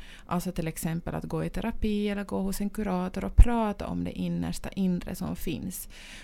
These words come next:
Hur ska jag kunna i de här situationerna göra? Tyvärr så kommer jag ju inte att kunna, liksom, hela någon här och nu, men,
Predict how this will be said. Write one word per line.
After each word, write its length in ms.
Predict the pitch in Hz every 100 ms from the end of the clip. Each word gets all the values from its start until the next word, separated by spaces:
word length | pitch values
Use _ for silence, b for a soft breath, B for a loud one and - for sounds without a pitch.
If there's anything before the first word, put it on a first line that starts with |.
| - -
Hur 200 | 240 226
ska 240 | - -
jag 200 | - 87 170 - -
kunna 400 | - - - 180 - -
i 100 | -
de 140 | 170 165
här 100 | 165
situationerna 840 | 175 - 175 - - - 196 196
göra? 320 | 185 190 190 - B B B B -
Tyvärr 360 | 196 202 190
så 140 | 170 -
kommer 240 | 165 165
jag 120 | 160
ju 80 | 170
inte 140 | 170
att 60 | -
kunna, 320 | - 85 165 - b b b -
liksom, 340 | - 156 160 160
hela 400 | - 202 165 165
någon 240 | 156 160 165
här 260 | 175 165
och 100 | 185
nu, 280 | 190 185 -
men, 240 | 190 180